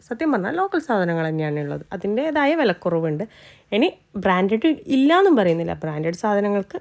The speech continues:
അതിൻ്റേതായ വിലയുമുണ്ട്. അവിടുന്ന് റെസ്റ്റോറൻ്റൊക്കെ ത-, ആ,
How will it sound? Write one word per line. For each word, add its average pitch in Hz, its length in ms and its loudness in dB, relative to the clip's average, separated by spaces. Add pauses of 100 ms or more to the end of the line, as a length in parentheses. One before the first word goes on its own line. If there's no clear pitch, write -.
അതിൻ്റേതായ 175 680 -2
വിലയുമുണ്ട്. 151 540 2 (480)
അവിടുന്ന് 269 420 8
റെസ്റ്റോറൻ്റൊക്കെ 196 580 0
ത-, 185 140 -2
ആ, 165 360 2